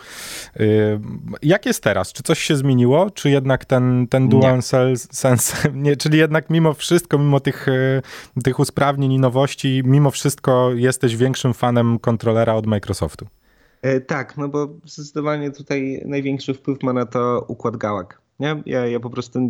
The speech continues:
Speaker 2: nie lubię tego, znaczy nie, że nie lubię, ale zdecydowanie wygodniej mi jest grać na tym układzie, który ma Microsoft w swojej konsoli,
Speaker 1: Czyli
Speaker 2: niż,
Speaker 1: zamiast,
Speaker 2: niż
Speaker 1: zamiast
Speaker 2: tam.
Speaker 1: krzyżaka, tak jak u, u, u Sonego mamy krzyżak, to tam mamy po prostu zamienioną,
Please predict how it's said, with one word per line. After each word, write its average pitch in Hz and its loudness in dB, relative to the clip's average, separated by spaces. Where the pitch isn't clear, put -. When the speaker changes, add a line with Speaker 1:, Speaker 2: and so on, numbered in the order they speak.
Speaker 2:
nie 131 0
lubię 131 0
tego, 117 -4
znaczy 151 -4
nie, 175 0
że 175 -2
nie 165 -4
lubię, 131 0
ale 135 -2
zdecydowanie 139 -6
wygodniej 127 -6
mi 123 -4
jest 117 -6
grać 120 -4
na 117 -6
tym 113 -4
układzie, 113 -4
który 110 -2
ma 107 -4
Microsoft 107 -6
w - -20
swojej 104 -6
konsoli, 95 -8
Speaker 1:
Czyli 127 2
Speaker 2:
niż, 120 2
Speaker 1:
zamiast, 120 2
Speaker 2:
niż 113 0
Speaker 1:
zamiast 123 2
Speaker 2:
tam. - -4
Speaker 1:
krzyżaka, 120 0
tak - -4
jak 107 -2
u, 113 2
u, 110 -2
u 123 2
Sonego 110 2
mamy 104 0
krzyżak, 120 -2
to 107 -4
tam 104 0
mamy 101 0
po 101 -6
prostu 101 -4
zamienioną, 92 2